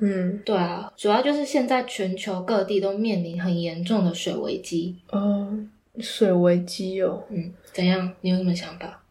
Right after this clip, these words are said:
Speaker 1: 我就是有看到那个亚马逊他们什么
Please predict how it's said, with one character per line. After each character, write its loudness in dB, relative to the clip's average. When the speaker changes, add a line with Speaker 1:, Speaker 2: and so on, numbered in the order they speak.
Speaker 1:
我 -6
就 2
是 4
有 8
看 4
到 6
那 6
个 -2
亚 2
马 6
逊 4
他 -2
们 0
什 -10
么 -4